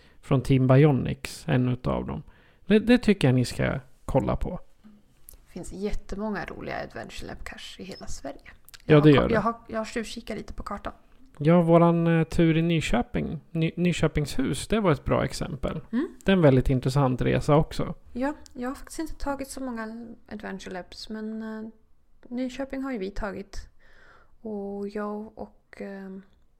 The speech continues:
Speaker 2: Terra fyra var faktiskt i Sala och tog en Adventure Lab.
Speaker 1: Är det runt Silvergruvan?
Speaker 2: Ja, i Sala.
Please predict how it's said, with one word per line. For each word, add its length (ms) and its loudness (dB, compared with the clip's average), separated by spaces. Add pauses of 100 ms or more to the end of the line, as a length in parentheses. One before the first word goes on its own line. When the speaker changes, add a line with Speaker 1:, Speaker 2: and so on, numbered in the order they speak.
(180)
Speaker 2:
Terra 240 -4
fyra 360 -10
var 80 -10
faktiskt 380 -14
i 40 -14
Sala 340 -10
och 100 -14
tog 180 -10
en 120 -12
Adventure 440 -16
Lab. 160 -18 (500)
Speaker 1:
Är 100 2
det 120 10
runt 160 4
Silvergruvan? 640 2 (180)
Speaker 2:
Ja, 180 -8 (220)
i 80 -16
Sala. 260 -16